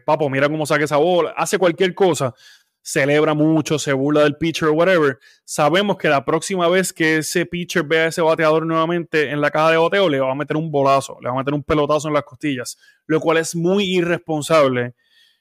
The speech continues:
porque fácilmente se te puede salir de las manos la pelota y le das en la cabeza y ese tipo se queda lesionado por toda su vida.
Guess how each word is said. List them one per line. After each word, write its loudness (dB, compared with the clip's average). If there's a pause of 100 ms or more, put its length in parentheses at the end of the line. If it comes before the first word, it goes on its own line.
(240)
porque -2
fácilmente 0
se -4
te 2
puede 2
salir 2
de 2
las 2
manos 0
la 2
pelota 2
y 0
le -4
das -4
en -4
la 0
cabeza 4
y 0
ese -8
tipo -6
se -6
queda 0 (800)
lesionado 0
por -4
toda -2
su -8
vida. -8